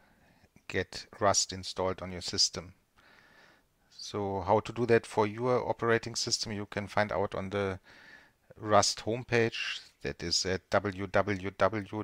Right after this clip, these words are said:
dot rust minus lang dot org. And once you have installed Rust, you should make sure that you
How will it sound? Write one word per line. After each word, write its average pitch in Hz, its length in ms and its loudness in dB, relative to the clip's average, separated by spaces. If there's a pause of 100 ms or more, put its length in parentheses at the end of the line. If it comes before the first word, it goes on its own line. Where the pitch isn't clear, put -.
dot 98 280 -2
rust - 460 2
minus 90 540 -4
lang 92 500 0
dot 92 240 -2
org. 110 280 2 (1600)
And 104 240 -8
once 98 300 0
you 107 60 2
have 98 160 0
installed 104 680 0
Rust, - 480 -2 (100)
you 110 160 -8
should - 300 -4
make 101 220 0
sure 107 320 0
that 101 280 -6
you 98 280 -10